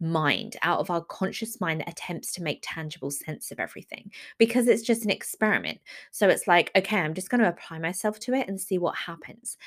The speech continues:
And when we approach things, and I approach many things, especially in my business, in this way, it allows us to create with what we currently don't know.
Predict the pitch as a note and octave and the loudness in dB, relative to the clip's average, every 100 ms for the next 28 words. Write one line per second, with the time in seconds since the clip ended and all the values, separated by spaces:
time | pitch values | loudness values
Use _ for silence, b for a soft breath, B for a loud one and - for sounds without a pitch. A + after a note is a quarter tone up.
0 | B B G#3+ A3 A#3 D4+ E4+ C#4 - F#3+ | B B 4 6 6 6 4 2 0 0
1 | F#3+ - E3+ D#3+ D#3+ F3+ G3 - G3+ - | -2 -10 -10 -10 -6 -4 -4 0 -2 -2
2 | F3+ F3 E3+ D#3 - D3 D3+ - - F3+ | -4 0 0 -2 -6 -8 -8 -10 -6 -4
3 | G3 F#3+ E3 D#3+ - A2+ - - E3 D#3 | -2 -2 -2 -4 -4 -12 -4 -4 -2 -4
4 | - D3 C#3 E3+ B3 B B B - G#3 | -6 -8 0 2 2 B B B 2 4
5 | G#3+ G#3+ B3+ C#4+ B3 F3+ - - F#3+ - | 6 6 6 6 4 0 -2 -6 -8 -8
6 | - F3+ F#3 A#3 G3 F#3 F3 F3+ F3+ - | -2 0 4 2 0 -2 -2 -2 -4 -4
7 | F3+ F3 E3 D#3+ D3+ D3+ D#3 | -4 -4 -6 -6 -6 -6 -8